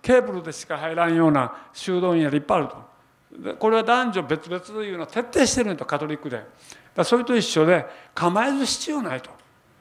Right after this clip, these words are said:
ほんで、それ言うたらね、文部省の人怒られたんですよ、私。で、それで世界文化遺産に登録したらね、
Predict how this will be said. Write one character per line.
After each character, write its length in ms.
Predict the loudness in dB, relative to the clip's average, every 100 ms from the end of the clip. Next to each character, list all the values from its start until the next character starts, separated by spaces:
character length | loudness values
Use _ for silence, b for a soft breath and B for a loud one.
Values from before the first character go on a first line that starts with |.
| _ _ _
ほ 100 | -4
ん 20 |
で、 100 | -4
そ 160 | 2 4
れ 80 |
言 160 | 4 2
う 60 | 2
た 160 | 0
ら 100 | 0
ね、 220 | -6 -10 -12 b b b
文 200 | -4 -4
部 80 | -2
省 140 | -4 -4
の 60 |
人 160 | -4 -4
怒 180 | 0 2
ら 60 |
れ 60 | 2
た 80 | -2
ん 20 |
で 60 |
す 20 | -2
よ、 80 |
私。 260 | -6 -6 -10 -14 b b b b -6
で、 180 | -4 0
そ 160 | 2
れ 100 | 2
で 260 | 4 2 2 B -6
世 200 | 0 2
界 180 | 2
文 160 | 0 -4
化 140 | -6
遺 20 | -4
産 160 | -2
に 60 | -2
登 200 | -2 -2
録 160 | -2
し 80 | -4
た 120 | -2
ら 80 | -2
ね、 200 | -2 -8